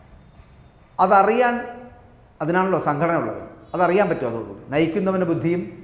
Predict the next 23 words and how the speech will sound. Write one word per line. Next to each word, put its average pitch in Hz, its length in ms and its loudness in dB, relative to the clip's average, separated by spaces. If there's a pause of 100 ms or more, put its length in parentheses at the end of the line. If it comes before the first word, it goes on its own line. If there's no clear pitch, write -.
(160)
തന്ത്രവും 175 440 2
ഭാഷയും 175 400 2 (200)
ആശയവും 185 360 2 (600)
അത് 170 180 2
നടപ്പിലാക്കാനുള്ള 196 680 4 (100)
ശേഷിയും 185 420 0
മതി. 160 160 2 (200)
അല്ലാതെ 165 300 2 (460)
ഇനിയുള്ള 180 360 2
കാലം 165 340 4
ഈ 165 80 2
ഇങ്ങനെ 160 280 0
റോഡിലിറങ്ങി 160 540 0 (100)
കോമാളി 165 400 0
കളിക്കണമെന്ന 156 540 -2 (280)
ഒരു 165 100 -4 (120)
സംവിധാനമൊന്നും 151 680 -2
ഇപ്പോഴില്ല, 175 340 0 (180)
അതൊക്കെ 170 280 -2
മാറി. 202 180 2 (760)
ജനങ്ങളെ 233 420 4
ദ്രോഹിച്ചും 208 440 2 (100)
ബുദ്ധിമുട്ടിച്ചുമല്ല 170 800 -2